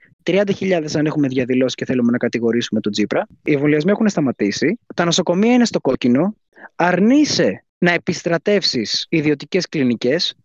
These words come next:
και αντί αυτού επιστρατεύεις ιδιωτικούς γιατρούς, οπότε παίρνεις και τα άτομα που θα πηγαίναν στον ιδιωτικό αυτόν γιατρό, τους παίρνεις από εκεί και τους στέλνεις και αυτούς στο ιδιωτικό νοσοκομείο, στο, σ-, συγγνώμη, στο δημόσιο.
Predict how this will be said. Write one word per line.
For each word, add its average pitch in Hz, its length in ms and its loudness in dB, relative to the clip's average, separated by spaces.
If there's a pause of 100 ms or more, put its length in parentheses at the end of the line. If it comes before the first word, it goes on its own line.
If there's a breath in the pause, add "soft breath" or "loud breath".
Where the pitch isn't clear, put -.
(100)
και 160 400 -2 (100)
αντί 160 320 0
αυτού 170 440 0 (400 loud breath)
επιστρατεύεις 160 1040 -2 (240)
ιδιωτικούς 143 560 -2
γιατρούς, 151 560 -2 (160)
οπότε 175 600 0
παίρνεις 196 320 0 (220)
και - 140 -4
τα 202 100 0
άτομα 196 200 2
που 165 80 -4
θα 170 60 2
πηγαίναν 156 440 0
στον 143 220 -2
ιδιωτικό 143 420 0
αυτόν 160 240 -2
γιατρό, 226 560 0 (440)
τους - 180 -8
παίρνεις 175 300 -2
από 160 120 -4
εκεί 165 120 -10
και 151 60 -10
τους - 120 -8
στέλνεις 170 300 -2
και 226 160 0
αυτούς 175 220 -6
στο - 140 -2
ιδιωτικό 127 420 -2
νοσοκομείο, 120 600 -2 (800)
στο, 139 300 0
σ-, 151 140 -8
συγγνώμη, 147 300 0
στο - 100 -4
δημόσιο. 139 560 0